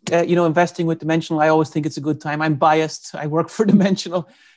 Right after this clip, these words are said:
Uh, but I think that we bring a lot of things to, to the investors that we work with around transparency, around innovation, around being real experts in how to interact with capital markets, because there's a lot of ways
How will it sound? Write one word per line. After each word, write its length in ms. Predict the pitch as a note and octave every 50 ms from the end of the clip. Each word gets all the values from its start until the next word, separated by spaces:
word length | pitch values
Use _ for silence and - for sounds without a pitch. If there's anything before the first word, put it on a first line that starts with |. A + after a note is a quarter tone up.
| _ -
Uh, 80 | - E3+
but 100 | F3+ F#3
I 40 | B3
think 200 | - A3+ G#3 G3+
that 80 | G3
we 100 | F3 F#3
bring 200 | F3 F#3+ F#3 F3+
a 40 | E3+
lot 140 | D#3+ F3 E3+
of 120 | D#3+ -
things 320 | - E3 E3 E3 D#3+ D3 -
to, 480 | - - D#3 D3 D3 C#3+ C#3+ C#3+ - -
to 160 | - - D#3
the 420 | C#3+ C#3 C#3+ C#3+ C#3+ C#3 C#3 C#3 - _
investors 460 | - C#3+ D3 D3 D3 C#3+ - D3 C#3 C3+
that 100 | C#3 C3+
we 80 | C#3
work 300 | C#3 C3+ D3 D3 C#3+ -
with 180 | C#3 C3 B2+ -
around 340 | C3+ C#3 C#3+ C#3+ C#3+ C#3 C#3
transparency, 720 | - D3 C#3 C3+ C3 - - C#3 C3+ C#3 C3+ - - C#3
around 300 | C3+ C3+ C3+ C#3 C#3 -
innovation, 760 | C#3+ C#3+ C#3 C3 C3+ C3+ C#3+ C3+ - - C#3 C#3 C3+ C3 - _ _ _ _ _ _ _ _ _ _ -
around 540 | C#3 C#3+ D3 C#3+ C#3+ D3 C#3+ C#3+ C#3+ C3+
being 340 | C#3 D#3 D3 C#3+ C#3+ C#3+ C#3 C#3
real 280 | D3+ D3+ F3 F#3+ F3 E3
experts 460 | - D#3 D3+ - - - D3 C3 -
in 60 | C#3+
how 180 | B2 C#3+ D#3 D3+
to 440 | D3 - D3+ D3 C#3+ C#3+ C#3+ C#3 - _ -
interact 320 | D#3 C#3+ D3 C#3+ C#3 C#3
with 100 | C#3 C3
capital 300 | - D3 C3+ - C#3 C3+
markets, 360 | C3+ C#3 C#3+ C#3+ C3+ C3+ C3
because 180 | - C#3 D3 D3+
there's 100 | E3 D3+
a 60 | E3 E3
lot 260 | E3 F#3+ A3 B3 B3
of 80 | A#3+
ways 680 | G#3+ G3+ G3+ F#3+ F3 D3+ C#3+ C3+ C3 B2 - - - -